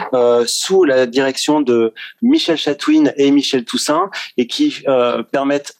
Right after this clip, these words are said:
à la fois d'effectuer un état de l'art, euh, sur le sujet et également de, de donner des conseils pratiques. Donc, une saine lecture. Et puis, pour, euh, pour conclure, euh, finalement, on voit bien que ces techniques, euh, d'aide à la toux et cette mobilisation, euh, thoracique,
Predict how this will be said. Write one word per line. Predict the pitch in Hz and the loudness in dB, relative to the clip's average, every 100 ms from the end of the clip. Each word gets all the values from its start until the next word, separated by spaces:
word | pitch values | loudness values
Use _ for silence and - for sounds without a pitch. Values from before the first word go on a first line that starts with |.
| _ | _
à | 147 | -2
la | 160 | 0
fois | 165 160 | 0 -2
d'effectuer | 139 139 131 - | -2 -2 -4 -2
un | 135 127 | -2 0
état | 131 139 | 0 -2
de | 127 | 0
l'art, | 135 143 120 110 110 - - 120 | 0 0 -2 -4 -4 -10 -8 -6
euh, | 117 | -6
sur | - 147 | -4 -4
le | 131 | -4
sujet | - 117 143 160 135 | -6 -2 0 2 2
et | |
également | 123 127 120 131 | 2 0 0 0
de, | 139 117 110 | 0 0 0
de | 120 | 0
donner | 117 123 131 | 0 2 2
des | 127 | 0
conseils | 120 - 120 | -2 -2 -2
pratiques. | - 120 - 117 - | -2 -10 -10 -14 -6
Donc, | 117 113 | -6 -4
une | 113 | -4
saine | 139 131 | -2 0
lecture. | 123 - - - - _ - - - - | -2 -4 -14 -16 -20 _ -20 -18 -18 -8
Et | 117 | -6
puis, | 180 | -4
pour, | - 175 151 | 0 0 2
euh, | 127 | 0
pour | - 151 - | 0 -6 -2
conclure, | 143 - 170 208 160 - - - - 123 | -4 0 0 0 -2 -8 -20 -20 -18 -12
euh, | 117 117 117 117 117 | -8 -8 -8 -12 -12
finalement, | - 143 139 156 160 | -6 -2 2 4 2
on | |
voit | 127 143 | 2 0
bien | 143 175 | 0 0
que | - 143 135 | 2 2 2
ces | - 127 | 0 -2
techniques, | 143 - 143 160 147 | -2 0 0 0 0
euh, | 113 113 | -2 -2
d'aide | 117 139 | -2 0
à | 139 | 0
la | 139 | 0
toux | 139 - 151 156 160 143 | -2 -2 2 4 2 0
et | |
cette | - 127 - | -2 -4 0
mobilisation, | 143 135 143 139 135 - 143 123 | 0 0 2 0 0 -2 0 0
euh, | |
thoracique, | 117 123 120 - 180 185 | -2 -4 -4 -4 -6 -6